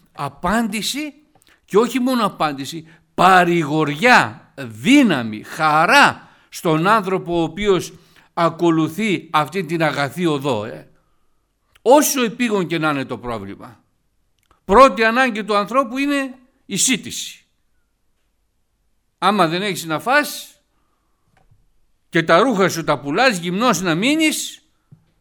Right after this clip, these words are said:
να φας, ε, δοξασμένο το όνομα του Κυρίου. Και βρίσκεται σε μεγάλη ανάγκη ο προφήτης, ε. Κύριε,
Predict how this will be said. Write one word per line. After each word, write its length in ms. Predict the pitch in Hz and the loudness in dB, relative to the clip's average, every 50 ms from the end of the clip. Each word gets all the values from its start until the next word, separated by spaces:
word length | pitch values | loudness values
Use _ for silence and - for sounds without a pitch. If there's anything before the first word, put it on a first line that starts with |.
| _ _ | _ _
να 160 | - 170 180 | -4 -4 -2
φας, 360 | 175 - - 113 - - - | 0 0 -2 -2 -2 -6 -12
ε, 240 | 175 180 180 - _ _ _ _ | -14 -16 -16 -20 _ _ _ _
δοξασμένο 560 | - 160 - 165 156 135 156 180 165 156 143 | -18 -16 -12 -12 -12 -8 -6 -4 -4 -4 -4
το 100 | 156 156 | -6 -8
όνομα 280 | 143 135 131 127 120 | -8 -8 -8 -10 -12
του 120 | 110 123 101 | -12 -14 -16
Κυρίου. 340 | - 117 104 95 - - _ _ _ _ _ _ _ _ _ _ _ _ _ _ _ _ _ _ _ _ | -14 -14 -14 -14 -16 -20 _ _ _ _ _ _ _ _ _ _ _ _ _ _ _ _ _ _ _ _
Και 140 | _ 170 170 | _ 0 2
βρίσκεται 340 | 185 254 277 247 262 262 233 | 2 2 -2 -2 -4 -4 -4
σε 140 | - 233 214 | -4 -2 -2
μεγάλη 640 | 196 190 185 175 196 269 302 311 294 254 220 214 | 0 0 0 2 4 6 6 6 6 6 4 2
ανάγκη 800 | 196 185 185 185 185 180 170 156 139 139 135 113 101 - - _ _ _ _ _ _ _ _ _ _ _ _ _ _ _ _ _ _ _ _ | 2 2 4 4 4 4 4 2 0 -2 -4 -4 -6 -10 -18 _ _ _ _ _ _ _ _ _ _ _ _ _ _ _ _ _ _ _ _
ο 500 | _ 180 180 185 175 165 156 143 131 120 123 - _ _ _ _ _ _ _ | _ 2 4 4 4 4 2 0 -2 -4 -8 -14 _ _ _ _ _ _ _
προφήτης, 720 | _ 196 190 202 170 123 175 226 196 - - 117 - - | _ 2 4 4 4 2 2 -2 -2 -2 -4 -10 -12 -12
ε. 240 | - - 64 - - _ _ _ _ _ _ _ _ _ _ _ _ _ _ _ _ _ _ _ _ _ _ _ _ _ _ | -12 -12 -14 -16 -20 _ _ _ _ _ _ _ _ _ _ _ _ _ _ _ _ _ _ _ _ _ _ _ _ _ _
Κύριε, 640 | _ 196 233 277 285 294 302 311 302 302 294 269 240 | _ 2 2 4 4 4 2 2 2 0 -2 -6 -12